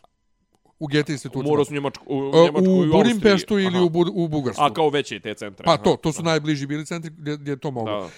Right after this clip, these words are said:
Speaker 1: I sad, a, oni su se dvije hiljade dvanaeste uklopili u taj A B C sistem i
Speaker 2: Da,
Speaker 1: sad
Speaker 2: evropski taj,
Speaker 1: da.
Speaker 2: da.
Speaker 1: I promijenilo se. E, C dva, odnosno, e, C dva je objedinjena,
Speaker 2: Mhm.
Speaker 1: ta C O P, centralni, ovaj, viši nivo,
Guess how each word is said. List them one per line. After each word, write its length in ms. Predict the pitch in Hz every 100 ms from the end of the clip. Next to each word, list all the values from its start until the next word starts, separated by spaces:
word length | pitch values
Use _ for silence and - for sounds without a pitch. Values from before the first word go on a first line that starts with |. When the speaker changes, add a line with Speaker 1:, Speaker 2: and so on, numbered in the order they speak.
| -
Speaker 1:
I 80 | 156
sad, 240 | - 165 - _ _
a, 80 | 147
oni 180 | 165 202
su 120 | 196
se 100 | 190
dvije 160 | 175 190
hiljade 180 | 202
dvanaeste 400 | 165 170 196 -
uklopili 380 | 156 165 170 160
u 40 | 131
taj 180 | 156
A 100 | 143
B 120 | 143 139
C 180 | 151
sistem 540 | 123 151 - 262 226 214 _ -
i 80 | 196
Speaker 2:
Da, 60 | 175
Speaker 1:
sad 200 | 165 131
Speaker 2:
evropski 400 | 139 113 - 98
taj, 160 | -
Speaker 1:
da. 60 | 85
Speaker 2:
da. 220 | 156 92 - _
Speaker 1:
I 180 | 175 175 - _
promijenilo 500 | 202 208 202 208 143
se. 220 | - 110 -
E, 240 | 139 139
C 380 | - - 214 202
dva, 520 | 147 160 240 247 190 - _
odnosno, 540 | 160 170 175 - 160 143 _ _ _ _
e, 200 | 151 147 135
C 280 | - 208
dva 280 | 180 196 226
je 140 | 196 175
objedinjena, 760 | 156 175 180 165 117 107 151
Speaker 2:
Mhm. 540 | 196 120 127 127 123 135 - _
Speaker 1:
ta 320 | 175 135 -
C 260 | - 185 170 -
O 140 | 147
P, 240 | - 196
centralni, 540 | 175 165 151 156 135 131
ovaj, 340 | 131 127 127
viši 280 | 135 185 208
nivo, 300 | 202 208 190